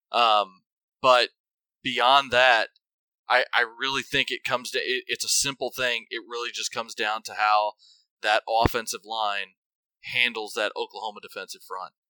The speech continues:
That is, for Texas, that is the key to the football game, is how, i-, if the Texas offensive line can, for the most part, keep that O U defensive front out of the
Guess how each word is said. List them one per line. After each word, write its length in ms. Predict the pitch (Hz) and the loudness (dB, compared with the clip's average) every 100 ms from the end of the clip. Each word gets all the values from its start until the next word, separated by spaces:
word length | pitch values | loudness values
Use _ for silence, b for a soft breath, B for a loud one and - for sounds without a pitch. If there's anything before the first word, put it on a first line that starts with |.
| _ _ _ _ - | _ _ _ _ -2
That 260 | 113 117 | 2 4
is, 240 | 117 107 - - | 2 -4 -8 -12
for 120 | - 113 | -14 -8
Texas, 520 | - 127 - 151 139 - | 0 0 0 -8 -8 -2
that 220 | 110 123 | 0 0
is 120 | 117 | -2
the 80 | - - | -16 -16
key 460 | - 127 127 131 _ b b - | -14 -12 -14 -16 _ b b -8
to 100 | 123 | -6
the 80 | 113 | -6
football 440 | 117 104 104 95 | -8 -8 -8 -8
game, 220 | 92 87 85 _ _ _ _ | -10 -14 -14 _ _ _ _
is 240 | 95 107 - - | -10 -8 -6 2
how, 320 | 120 123 127 - | 4 6 4 2
i-, 120 | 113 - | -12 -10
if 180 | 104 104 | -12 -12
the 120 | 107 - _ - | -14 -18 _ -4
Texas 380 | 120 127 156 143 | -2 -2 -2 2
offensive 500 | 147 151 156 151 139 | 4 2 -2 -6 -6
line 360 | 123 120 113 110 _ _ _ _ - | -2 -2 -4 -8 _ _ _ _ -10
can, 360 | 127 113 110 107 - _ _ _ _ _ _ _ _ _ | -2 0 -2 -6 -20 _ _ _ _ _ _ _ _ _
for 80 | 120 | -8
the 100 | 107 107 | -8 -2
most 280 | 127 156 - | 2 2 0
part, 340 | 123 110 107 _ _ _ _ _ | 2 2 2 _ _ _ _ _
keep 300 | - 143 - | -10 -8 0
that 200 | 131 127 _ - | 2 2 _ -6
O 160 | 135 | -6
U 160 | 139 127 | -6 -12
defensive 400 | 123 135 131 - | -10 -10 -10 -10
front 260 | - 123 - _ _ _ _ _ _ _ - | -2 -2 -2 _ _ _ _ _ _ _ -2
out 160 | 107 131 | 2 2
of 80 | |
the 80 | 127 | 0